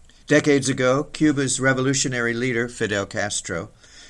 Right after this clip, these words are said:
established an atheistic communist government and vowed to drive religion from the island.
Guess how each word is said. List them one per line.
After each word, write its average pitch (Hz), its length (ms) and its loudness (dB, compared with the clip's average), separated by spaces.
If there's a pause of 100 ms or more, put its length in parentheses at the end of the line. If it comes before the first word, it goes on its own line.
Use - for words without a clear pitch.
(120)
established 147 600 4
an 120 160 -10
atheistic 156 800 -2
communist 143 640 -2
government 113 500 -2 (380)
and 98 160 -6
vowed 131 460 4
to 131 100 -4
drive 123 480 0
religion 117 500 -2
from 107 200 -6
the 104 120 -2
island. 104 460 -4